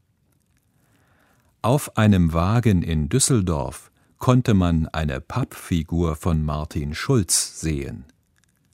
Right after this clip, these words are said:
Schulz war bis vor kurzem Vorsitzender von der Partei S P D.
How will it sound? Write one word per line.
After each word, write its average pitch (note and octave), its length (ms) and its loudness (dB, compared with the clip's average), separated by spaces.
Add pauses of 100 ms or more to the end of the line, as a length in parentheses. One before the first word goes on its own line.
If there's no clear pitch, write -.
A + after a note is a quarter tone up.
(120)
Schulz - 720 2
war E2+ 340 -2
bis - 300 -2
vor E2+ 320 0
kurzem G2 720 0
Vorsitzender E2 1160 0
von D2+ 400 -4
der - 160 -8
Partei D#2 720 -4 (300)
S - 400 -6
P F#2+ 220 -2
D. F#2+ 400 -4